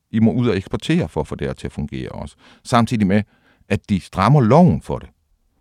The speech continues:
Og, og, øh, og, og på det her tidspunkt, der begynder Palme sådan et,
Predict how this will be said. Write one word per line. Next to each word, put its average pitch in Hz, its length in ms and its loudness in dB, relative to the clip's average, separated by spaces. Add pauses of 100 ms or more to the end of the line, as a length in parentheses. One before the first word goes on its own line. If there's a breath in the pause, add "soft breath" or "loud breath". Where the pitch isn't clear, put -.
(1300 soft breath)
Og, 113 280 2
og, 107 340 2
øh, 90 640 -4 (220)
og, 113 120 -4 (320)
og 117 120 -4
på 151 100 -2
det 180 200 0
her 175 60 4
tidspunkt, 151 460 -6
der 151 60 -2
begynder 175 320 -2
Palme 151 420 0
sådan 151 220 -2
et, - 220 -8